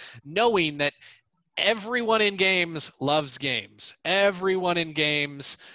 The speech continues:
um, a lot of people, like I said, a lot of people can be shy, but it, if, if, and they want someone else to make that first move.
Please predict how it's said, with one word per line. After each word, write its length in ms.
um, 300
a 60
lot 220
of 60
people, 220
like 160
I 40
said, 160
a 40
lot 180
of 60
people 180
can 120
be 100
shy, 400
but 160
it, 320
if, 360
if, 480
and 140
they 100
want 260
someone 240
else 180
to 80
make 180
that 140
first 300
move. 360